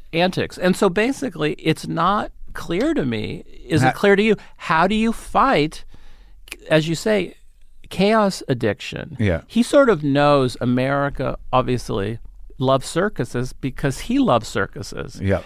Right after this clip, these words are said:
Speaker 1: He's
Speaker 2: Yeah,
Speaker 1: the
Speaker 2: oh, no,
Speaker 1: elephant.
Speaker 2: sure,
Speaker 1: You know,
Speaker 2: sure,
Speaker 1: he's
Speaker 2: yeah,
Speaker 1: the
Speaker 2: yeah.
Speaker 1: elephant that we're cleaning up after. So
Speaker 2: Like
Speaker 1: part of it is, is bully psychology. I'm fascinated by bullies, and I've thought
Speaker 2: Are you
Speaker 1: about
Speaker 2: one?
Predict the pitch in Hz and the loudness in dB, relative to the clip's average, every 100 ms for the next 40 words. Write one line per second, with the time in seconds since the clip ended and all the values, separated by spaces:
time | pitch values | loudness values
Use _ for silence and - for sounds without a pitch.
0 | - - 160 147 - - - - - - | -12 0 2 2 -2 -18 -20 -20 -20 -20
1 | - - 156 151 165 214 120 120 101 - | -14 -2 2 4 6 6 6 2 0 0
2 | 156 - 151 135 131 170 165 156 180 175 | -2 0 2 4 4 4 6 6 6 6
3 | 107 123 127 131 139 - 165 147 160 185 | 4 4 4 4 2 2 2 4 4 4
4 | 131 123 - 139 175 160 - - - - | 4 2 2 2 6 6 4 -12 -18 -20
5 | - - 277 302 190 160 156 127 - - | -8 4 6 6 4 4 4 4 0 -16
6 | - - 156 110 123 117 147 147 135 117 | -18 2 4 4 -4 2 4 4 2 0
7 | - - - 120 123 110 98 98 131 127 | -4 -8 -2 0 2 2 2 2 0 2
8 | 139 127 - 120 107 107 90 _ _ - | 4 2 2 0 0 0 -6 _ _ -16
9 | 143 123 110 101 113 107 95 101 107 - | 0 2 2 2 2 2 0 -2 -6 -6
10 | 123 110 101 107 - 120 - 120 113 127 | -2 0 -2 -4 -4 -6 2 4 6 6
11 | 143 170 175 | 4 4 2